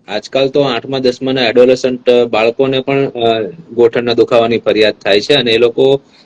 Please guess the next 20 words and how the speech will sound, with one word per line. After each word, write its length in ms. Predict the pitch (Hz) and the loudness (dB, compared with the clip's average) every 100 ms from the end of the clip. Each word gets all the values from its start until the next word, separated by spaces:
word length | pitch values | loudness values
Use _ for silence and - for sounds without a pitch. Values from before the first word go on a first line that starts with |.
| _ | _
મારા 220 | 104 117 143 | 0 2 4
ખ્યાલથી 400 | 156 147 147 156 | 4 4 4 2
ભણતરનો 480 | 117 120 147 147 | 2 0 2 2
બોજ 260 | 143 135 139 | 4 4 4
એટલો 220 | 139 147 | 2 2
બધો 240 | 143 147 135 | 2 4 4
વધી 260 | 104 135 | 4 2
ગયો 180 | 156 139 | 2 2
છે 180 | 120 117 | 2 0
કે 100 | 127 | -2
સ્કૂલમાં 500 | - 117 123 135 135 | -4 -4 -2 0 -2
એમને 220 | 131 135 | -2 -4
કોઈ 180 | 131 127 | 0 -2
પણ 180 | 139 131 | -2 -2
જાતની 420 | 123 120 135 135 | -2 -2 -2 0
એક્સ્ટ્રા 360 | 113 110 - | 0 0 -2
કરિક્યુલર 520 | 123 123 127 123 123 123 | 0 0 0 2 2 2
સ્પોર્ટ્સ 440 | - 107 117 - | -4 0 0 2
એક્ટિવિટી 460 | 113 - 123 123 127 | -2 0 0 0 0
માટે 380 | 117 113 131 | -2 0 -2